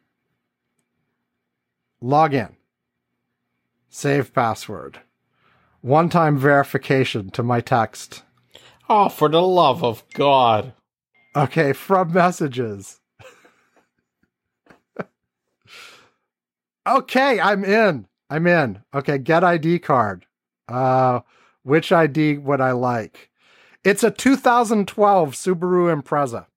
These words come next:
Speaker 2: Well, okay, so here's one thing. Owning a car longer is actually very good for the environment. And the fact that a lot of cars don't get, you know, you, you,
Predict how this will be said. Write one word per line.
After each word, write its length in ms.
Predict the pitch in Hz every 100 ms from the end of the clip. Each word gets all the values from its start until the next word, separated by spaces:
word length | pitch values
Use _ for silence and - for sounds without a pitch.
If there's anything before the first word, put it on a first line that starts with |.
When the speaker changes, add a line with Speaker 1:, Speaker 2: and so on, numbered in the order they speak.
| _ _ _ _ _ _ -
Speaker 2:
Well, 360 | 208 202 220
okay, 540 | 202 202 415 370 113 -
so 380 | - 226 214 -
here's 380 | - 233 453 392
one 220 | 240 226
thing. 360 | 175 147 92 - _ _ _ _
Owning 380 | - 262 453 494 440
a 80 | 349
car 600 | - 196 147 113 110 - _
longer 800 | 135 135 165 165 135 95 62 50 - _ _ _ _ _ -
is 180 | 151
actually 440 | 190 185 - 165 143
very 340 | 131 135 127
good 180 | 120 113
for 100 | -
the 160 | 95 90
environment. 500 | 85 78 71 - _ _ _ - - _ _
And 420 | 147 160 160 160
the 80 | 156
fact 360 | 156 247 254 -
that 340 | 175 147 - -
a 60 | 147
lot 260 | 180 214
of 80 | 202
cars 380 | 196 165 156 156
don't 240 | 156 139
get, 200 | 151 -
you 300 | 135 - 156
know, 300 | 135 110 -
you, 180 | 139 147 -
you, 220 | 151